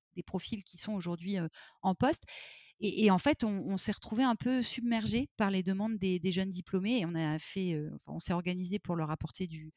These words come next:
des retours et on en a vu, euh, en entretien beaucoup, euh, en, en deux mille vingt. Euh,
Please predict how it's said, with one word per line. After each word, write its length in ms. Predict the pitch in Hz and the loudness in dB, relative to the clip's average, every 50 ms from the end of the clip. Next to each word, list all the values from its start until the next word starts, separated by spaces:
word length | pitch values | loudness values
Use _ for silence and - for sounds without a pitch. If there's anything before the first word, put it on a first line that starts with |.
| _ _ _ _ _ _ _ _ _ _ | _ _ _ _ _ _ _ _ _ _
des 100 | - 202 | 2 2
retours 520 | 180 190 202 - - - 247 254 262 254 220 | 4 4 4 2 2 2 4 6 6 6 4
et 180 | 202 185 175 | 4 2 0
on 60 | 170 170 | 0 0
en 200 | 170 170 170 170 | 0 0 0 2
a 200 | 165 165 160 165 | 2 2 0 0
vu, 340 | 160 175 196 226 226 214 | -2 -2 0 0 2 2
euh, 180 | 190 165 160 160 | 2 2 2 2
en 140 | 160 180 180 | 0 0 -2
entretien 520 | 180 - - 202 - - - 190 190 180 | -4 -4 -4 -4 -2 0 0 0 0 0
beaucoup, 320 | 175 170 185 - - 320 - - 240 | -2 -2 -2 -2 -2 -4 -4 -4 -4
euh, 240 | 202 180 170 165 | -2 0 0 0
en, 280 | 170 - - 170 160 160 | 0 0 -2 -4 -4 -4
en 120 | - 165 170 | -4 -4 -4
deux 100 | 165 175 | -2 -2
mille 180 | 180 175 175 | -4 -4 -2
vingt. 160 | 175 214 269 330 - - - - - - _ _ _ - | -2 -2 -2 -2 -6 -12 -18 -18 -20 -20 _ _ _ -2
Euh, 280 | 175 175 175 175 175 151 | 0 0 0 -2 -4 -8